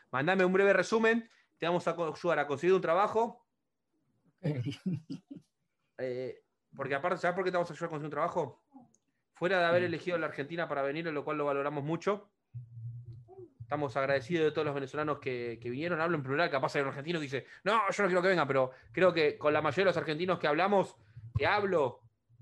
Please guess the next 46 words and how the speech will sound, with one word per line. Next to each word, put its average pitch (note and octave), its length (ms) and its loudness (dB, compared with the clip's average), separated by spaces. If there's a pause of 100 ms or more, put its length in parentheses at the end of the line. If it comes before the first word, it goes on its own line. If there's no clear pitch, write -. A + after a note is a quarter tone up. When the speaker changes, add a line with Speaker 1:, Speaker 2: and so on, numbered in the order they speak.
Speaker 1:
estamos D#3 320 -4
Speaker 2:
Sí. D3+ 80 -2
Speaker 1:
orgullosos D3+ 320 0
de E3 80 0
lo D3 80 0
que C#3 60 -6
está, D3 340 -4
lo C3 100 -6
que C3 60 -8
están D#3 140 -4
haciendo D#3 200 -2
los C#3+ 80 0
venezolanos C#3 320 -4
acá C#3 140 -2
en C#3 60 -4
Argentina. A#2+ 460 -10 (720)
O - 80 -20
sea, A#2 120 -6
están E3 340 -2
Speaker 2:
Sí. - 20 2
Speaker 1:
laburando, D#3+ 520 2 (500)
que - 80 -6
es D3 40 0
lo D3+ 60 0
que C#3+ 100 0
se D3 120 -4
necesita, B2+ 440 -2
Speaker 2:
Sí. - 120 -20
Speaker 1:
gente D#3+ 240 -2
laburando. C#3+ 500 0 (720)
Speaker 2:
Exacto, B2+ 540 -8
eso - 120 -6
es D3 80 0
lo C#3+ 60 -2
que C3 140 -6
Speaker 1:
Eh, B2 40 -4
Speaker 2:
buscamos, A#2+ 640 -4 (220)
a G#2+ 260 -6
dar B2+ 300 -2
un D3+ 340 -8
poquito, D3 400 -4
un D#3+ 220 -2
granito E3+ 500 0
de D3+ 100 6
arena, D#3+ 680 0
bueno, C3 340 -12